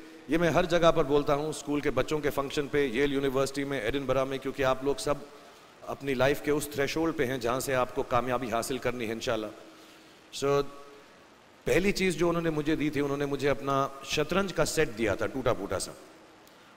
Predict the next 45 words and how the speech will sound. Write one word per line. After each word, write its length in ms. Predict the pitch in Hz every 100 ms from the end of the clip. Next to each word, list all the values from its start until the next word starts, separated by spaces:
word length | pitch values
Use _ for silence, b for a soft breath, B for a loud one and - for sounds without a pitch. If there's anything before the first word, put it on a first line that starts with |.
| -
वो 80 | 120
शतरंज 420 | 156 156 175 113
हर 80 | 131
रोज़ 220 | 160 151
खेलते 300 | 151 143 151
थे। 100 | 160
हनुमान 360 | - 165 170
मंदिर 320 | 151 151 156 160
के 140 | 165
जो 140 | 156
head 240 | 123 147 -
priest 320 | 160 180 -
थे, 60 | 123
पंडित 360 | 131 139 139
थे, 100 | 113 - B B B
उनके 240 | 156 180 180
साथ 220 | 151 151 - - - -
रात 220 | 110 147 -
को 120 | 160
जाके 300 | 127 123 151
मेरे 340 | 127 127 127 - B B B B -
वालिद 260 | 107 139 151
जो 120 | 135
हैं 140 | 113
शतरंज 420 | 143 135 135 147 131
खेलते 300 | 107 90 85
थे। 140 | 73 - - - - -
और 120 | 110
उन्होंने 220 | 147 170 175
मुझे 200 | 160 156
कहा 260 | 131 156
कि 140 | 160 156
शतरंज 420 | 135 127 180 180
से 120 | 151
आप 140 | 143
ज़िंदगी 400 | 120 131 151 156
के 100 | 156
बारे 240 | 139 123 143
में 160 | 147
बहुत 220 | 101 120 -
कुछ 140 | 147
चीज़ें 240 | 127 123
सीख 180 | 120 123
सकते 280 | - 104 98
हैं। 180 | 85